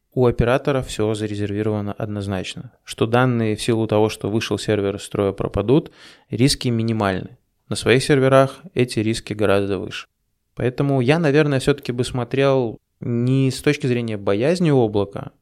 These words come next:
а с точки зрения, наоборот, резервирования своих данных. Опять же, клиент всегда может у провайдера заказать еще и дополнительное бэкапирование, а может бэкапировать еще и к себе.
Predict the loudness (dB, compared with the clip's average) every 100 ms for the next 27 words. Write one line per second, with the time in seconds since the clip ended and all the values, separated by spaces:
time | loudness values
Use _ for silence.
0 | _ -8 -6 -6 -4 -4 -4 -6 -6 -2
1 | 0 0 -2 -10 _ _ -4 -2 0 2
2 | 0 0 -4 -8 -4 0 0 0 -2 -4
3 | -14 _ _ -2 0 2 0 -2 -6 _
4 | _ _ _ _ -2 0 0 -4 -8 -12
5 | -8 -6 -6 -6 -8 -12 -18 -12 -4 -2
6 | 0 0 -2 -4 -4 -4 -4 -6 -4 -4
7 | -6 -4 -4 -2 -2 -2 -4 -6 -10 -10
8 | -8 -8 -12 -8 -4 -4 -4 -6 -4 -2
9 | -4 -6 -8 -4 -4 -6 -4 -2 -2